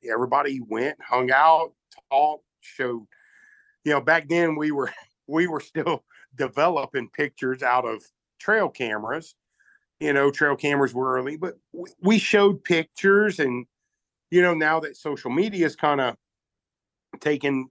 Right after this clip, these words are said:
it by storm, we can really show a lot of pictures. And I get that. And that's what the, I kinda wanted to breed in our bow shop was that hometown feel. Everybody's a friend. You got, y-, you may be a brand new deer hunter.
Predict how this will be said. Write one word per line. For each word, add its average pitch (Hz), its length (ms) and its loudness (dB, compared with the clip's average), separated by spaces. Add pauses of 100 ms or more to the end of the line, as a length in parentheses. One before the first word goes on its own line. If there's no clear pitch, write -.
(100)
it 127 220 -6
by 110 300 0
storm, 190 540 -4
we 147 140 -2
can 127 380 -8 (600)
really 180 280 4
show 151 280 2
a 143 40 2
lot 127 180 4
of 110 100 -8
pictures. 151 600 -4
And 107 240 -6 (580)
I 170 120 2
get 185 300 0
that. 127 140 -2
And 127 100 -2
that's 185 200 0
what 196 260 -2
the, 139 260 -4 (100)
I 131 160 0
kinda 160 300 -4
wanted 135 420 -4
to 117 80 -10
breed 120 400 -4
in 101 180 -10 (140)
our 110 240 2
bow 127 220 2
shop 151 360 0
was 123 400 -2 (440)
that 131 240 -2
hometown 185 640 2
feel. 180 500 -2 (520)
Everybody's 156 600 -2
a 117 60 -20
friend. 98 320 -18 (840)
You 202 160 -6
got, 208 300 4
y-, 165 200 -10 (100)
you 180 260 0
may 202 180 2
be 180 160 4
a 139 60 4
brand 156 340 4
new 170 120 4
deer 160 260 2
hunter. 185 400 -6